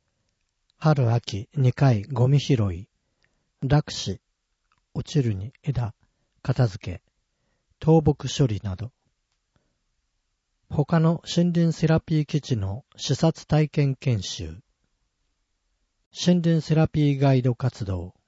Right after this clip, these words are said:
希望者対象。入会条件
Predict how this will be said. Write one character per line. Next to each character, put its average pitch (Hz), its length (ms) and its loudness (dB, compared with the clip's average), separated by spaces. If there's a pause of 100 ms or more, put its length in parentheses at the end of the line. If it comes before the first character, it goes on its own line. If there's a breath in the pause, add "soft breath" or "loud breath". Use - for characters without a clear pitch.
(800)
希 139 160 0
望 156 180 6
者 - 180 -4
対 98 200 -2
象。 - 360 -10 (540)
入 151 180 4
会 151 220 4
条 135 200 4
件 110 180 -4